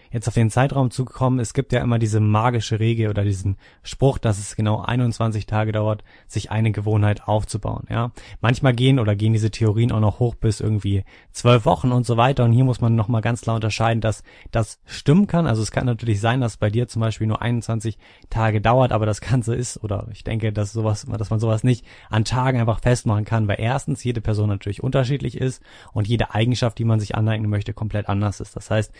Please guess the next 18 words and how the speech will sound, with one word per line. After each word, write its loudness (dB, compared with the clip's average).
je -2
größer 4
und 2
je 0
extremer 2
und 2
je 0
anders 0
oder, 0
ja, -4
ja, 0
sage 0
ich 0
doch, -2
doch, -4
ja, -4
je 0
extremer 2